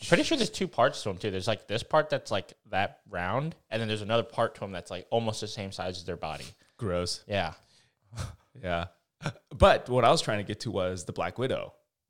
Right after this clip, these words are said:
Speaker 1: Oh,
Speaker 2: They
Speaker 1: yeah.
Speaker 2: do scare me.
Speaker 1: Yeah, they would, too.
Speaker 2: Yeah.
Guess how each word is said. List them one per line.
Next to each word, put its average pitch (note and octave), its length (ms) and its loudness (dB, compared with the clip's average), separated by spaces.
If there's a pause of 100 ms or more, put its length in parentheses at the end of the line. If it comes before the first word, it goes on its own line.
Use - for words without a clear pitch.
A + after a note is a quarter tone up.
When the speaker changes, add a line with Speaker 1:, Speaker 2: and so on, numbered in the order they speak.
(260)
Speaker 1:
Oh, C3+ 240 6
Speaker 2:
They - 80 4
Speaker 1:
yeah. - 140 4
Speaker 2:
do C#3+ 60 4
scare G2+ 340 -2
me. F#2+ 300 -14 (220)
Speaker 1:
Yeah, D#3 100 2
they C#3 140 4
would, G#2 220 2
too. F#2 320 -4 (720)
Speaker 2:
Yeah. G#2+ 300 -6